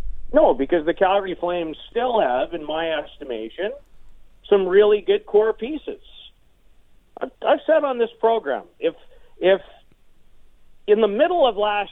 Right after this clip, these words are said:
year, if you said to me, "Which Calgary Flame would you open the checkbook for?" Which guy did I say? I didn't say one of those two guys. I said the guy who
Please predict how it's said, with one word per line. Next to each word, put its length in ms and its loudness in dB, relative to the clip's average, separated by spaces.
year, 340 -10
if 140 -2
you 260 -2
said 220 0
to 80 -6
me, 180 -2
"Which 240 2
Calgary 460 -2
Flame 300 -2
would 160 -8
you 160 0
open 360 2
the 80 -4
checkbook 560 -2
for?" 380 -8
Which 220 -4
guy 180 2
did 140 2
I 300 0
say? 180 -4
I 100 2
didn't 220 -10
say 120 0
one 200 -2
of 60 -6
those 280 -2
two 140 -8
guys. 280 2
I 120 -8
said 160 0
the 60 -2
guy 220 0
who 80 -6